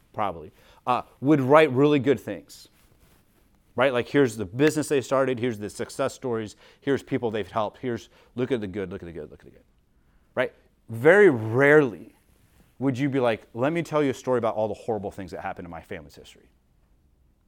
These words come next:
Right? Let me, let me just, let me just lay it all out there for the world to know of, of just horrible thing after horrible thing. Like, it's gonna kinda tarnish my name even. Uh, okay, when we get to Old Testament,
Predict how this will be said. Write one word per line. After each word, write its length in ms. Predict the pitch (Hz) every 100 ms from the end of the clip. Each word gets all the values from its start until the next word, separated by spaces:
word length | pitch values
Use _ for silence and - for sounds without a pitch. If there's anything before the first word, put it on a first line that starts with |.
| _ 120
Right? 140 | 120
Let 120 | 131
me, 80 | 156
let 140 | 135
me 60 | 170
just, 180 | 170 - _
let 60 | 131
me 60 | 165
just 140 | 151
lay 220 | 135 139
it 60 | 135
all 180 | 120 117
out 200 | 120 110
there 100 | 101
for 120 | 107
the 80 | 104
world 260 | 120 139
to 60 | 135
know 260 | 117 101 - - 113
of, 140 | 117 123
of 120 | 113
just 240 | 131 - _ _
horrible 440 | - - 175 165 147
thing 240 | 147 135
after 180 | 120 117
horrible 260 | 139 139 127
thing. 200 | 139 117
Like, 140 | 107
it's 80 | 110
gonna 200 | 143 127
kinda 320 | - 139 110
tarnish 380 | - 127 139 135
my 160 | 131
name 240 | 151 156 151
even. 280 | 151 156 160 - _ _ _ _ -
Uh, 200 | 117 98 -
okay, 180 | 160 104
when 160 | 120
we 120 | 147
get 120 | 196 -
to 180 | 156 104 _ - -
Old 160 | 131 139
Testament, 420 | 131 147 180